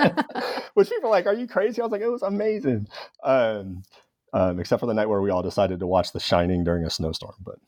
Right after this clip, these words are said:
Speaker 1: <laughs> Yeah, when I was up there, it was basically so cold and so snowy that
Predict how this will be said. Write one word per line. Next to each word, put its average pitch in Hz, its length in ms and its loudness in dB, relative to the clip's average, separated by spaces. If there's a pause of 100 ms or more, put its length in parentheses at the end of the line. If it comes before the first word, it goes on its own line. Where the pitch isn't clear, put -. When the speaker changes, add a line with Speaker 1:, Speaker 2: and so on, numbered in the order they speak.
(120)
Speaker 1:
<laughs> - 800 0 (640)
Yeah, 214 280 2
when 214 140 -2
I 226 120 0
was 247 140 -4
up 233 140 -2
there, 208 140 2
it 185 40 2
was 190 120 -2
basically 190 380 -2
so 202 260 -2
cold 196 320 -2
and 190 140 -4
so 190 180 0
snowy 185 400 -2
that 190 180 -2